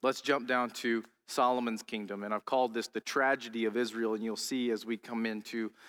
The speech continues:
um, the back half how we can actually read the text in kind of its micro form and then zoom out and read the Bible as a whole and see how these two things, how his, his kingdom fits into the overarching kingdom of God. First,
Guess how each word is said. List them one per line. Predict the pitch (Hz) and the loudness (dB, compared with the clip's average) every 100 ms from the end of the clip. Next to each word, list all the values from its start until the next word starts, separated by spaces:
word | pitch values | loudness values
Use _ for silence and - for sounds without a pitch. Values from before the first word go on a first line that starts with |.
| - - | -20 -2
um, | 113 107 104 101 - | 0 0 -2 -6 -4
the | 107 | 2
back | 120 120 - | 2 2 0
half | 110 104 - | 0 0 0
how | 113 110 | 0 0
we | 110 | -2
can | - 113 110 | -2 -4 0
actually | 117 117 - 117 110 110 _ _ | -2 -2 -4 -2 -2 -4 _ _
read | 120 147 151 120 | 0 2 2 -2
the | |
text | - 120 113 - - - - _ _ | -4 -6 -6 -8 -12 -12 -16 _ _
in | 123 117 | -2 -2
kind | 113 123 | 0 -2
of | 113 | 0
its | 107 - - - _ _ _ | 0 -2 -12 -14 _ _ _
micro | 117 127 - 117 | 2 2 2 -2
form | - 117 110 | 0 -2 0
and | 110 | -2
then | 107 101 | -4 -2
zoom | 117 117 | 0 2
out | 113 117 | 2 0
and | 113 | -4
read | 107 110 | -4 -4
the | 104 | 0
Bible | 110 113 110 | 2 2 0
as | 107 98 | -2 -4
a | |
whole | 101 107 101 | -4 -2 -2
and | 98 | -4
see | 117 | -4
how | 104 | -4
these | 104 104 | -6 -10
two | - 113 | -8 -8
things, | - 110 104 - - - | -6 -6 -6 -12 -18 -14
how | - 135 | 2 2
his, | 117 143 - - _ _ | 4 2 0 -10 _ _
his | 175 180 | 2 2
kingdom | - 151 120 117 | -2 0 0 -2
fits | - 120 120 | -2 -2 -2
into | 110 - 117 | -2 -2 -2
the | 104 113 117 131 | 0 0 0 2
overarching | 123 110 110 107 117 | 2 4 0 0 -6
kingdom | - 113 107 | -6 -6 -4
of | 104 | -4
God. | 107 101 _ _ _ _ _ _ _ - - - - _ | -4 -4 _ _ _ _ _ _ _ -20 -20 -20 -20 _
First, | 196 214 - - - | 4 4 4 -8 -10